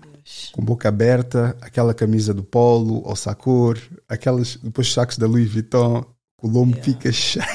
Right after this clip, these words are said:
Speaker 2: de
Speaker 1: Yeah, é verdade. <laughs> É verdade.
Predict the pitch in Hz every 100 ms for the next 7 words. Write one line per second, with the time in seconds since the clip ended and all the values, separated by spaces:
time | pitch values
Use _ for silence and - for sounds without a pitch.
0 | - - - - - - - - - -
1 | - 523 196 190 185 - - - - 202
2 | - - 240 - 277 208 220 226 220 190
3 | 240 190